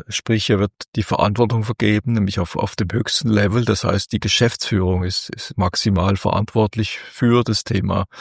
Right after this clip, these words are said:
äh, Cyber Resilience, für das Thema Cyber Security. Äh, also wir haben einmal produktbezogen, aber auch unternehmens- und strukturorganisationsbezogen,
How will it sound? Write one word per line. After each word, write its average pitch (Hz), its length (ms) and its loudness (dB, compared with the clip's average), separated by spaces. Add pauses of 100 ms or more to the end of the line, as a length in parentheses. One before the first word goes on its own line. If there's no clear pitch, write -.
(380)
äh, 98 420 0
Cyber 101 460 2
Resilience, 113 640 0
für - 100 -2
das - 160 -8
Thema 101 440 0
Cyber 92 340 0
Security. 107 800 -2 (600)
Äh, 98 540 2
also 98 200 -2
wir 104 60 2
haben 98 120 0
einmal 98 400 0
produktbezogen, 110 880 0
aber 101 200 0
auch 101 340 0
unternehmens- 104 680 0
und 98 120 -4
strukturorganisationsbezogen, 101 1900 0